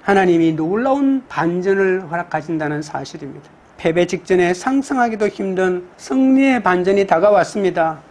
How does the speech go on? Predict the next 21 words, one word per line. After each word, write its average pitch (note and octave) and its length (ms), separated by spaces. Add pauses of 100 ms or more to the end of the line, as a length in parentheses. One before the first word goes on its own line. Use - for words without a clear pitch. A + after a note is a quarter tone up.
(120)
여러분, A3 300
성경에는 G#3 760 (140)
이러한 C#4+ 380
반전의 A#3 480
역사가 G#3+ 480
수없이 D#4+ 420
등장합니다. F#3+ 720 (280)
바벨론 G#3 580
느부갓네살의 F#3+ 1040
신하들은 F3 720 (180)
다니엘과 F#3+ 680
세 G#3 260
친구들을 F#3 680
제거하려고 F3 840
맹렬히 A3 560
타는 G#3 260
풀무불 A#3+ 460
속으로 F#3+ 340
집어 A#3 240 (100)
던지지 C4 400
않았습니까? E3 600